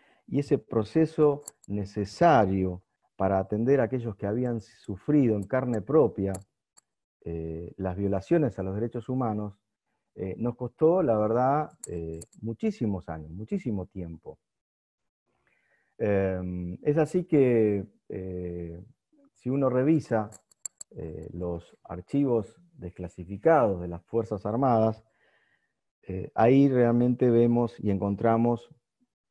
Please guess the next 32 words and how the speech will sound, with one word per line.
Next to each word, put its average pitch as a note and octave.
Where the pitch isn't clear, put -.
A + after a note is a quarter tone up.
todas F#3+
estas B2+
denuncias C#3+
ya D#3+
realizadas C3
en A2
mil A#2+
novecientos A2+
ochenta G2
y G2+
dos, A2
eh, E2
al A2+
regreso A2
del G#2+
conflicto G#2
de G#2
Malvinas A2+
por F#2
muchos G#2
compañeros. F2
Como F#2+
yo C#3+
les D3
comentaba A#2
anteriormente, A#2+
eh, E2
muchos B2+
compañeros B2
con G2
mucha C3+
valentía C3+